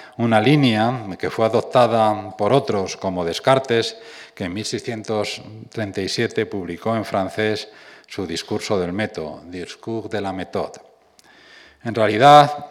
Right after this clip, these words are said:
la obra sobre las manchas solares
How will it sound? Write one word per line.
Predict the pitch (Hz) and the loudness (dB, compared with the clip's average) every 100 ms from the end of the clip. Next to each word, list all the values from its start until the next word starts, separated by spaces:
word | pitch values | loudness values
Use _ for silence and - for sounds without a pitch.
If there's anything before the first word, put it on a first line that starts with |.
| - | -10
la | 101 95 92 92 92 117 - - | -2 2 4 2 0 -4 -14 -2
obra | 139 135 131 113 101 - - | 0 4 4 4 0 -4 -12
sobre | - 104 101 | -8 -4 0
las | 95 | 0
manchas | 107 120 107 110 - | 0 -4 -4 -10 -10
solares | 101 127 120 101 107 | 0 2 2 0 -4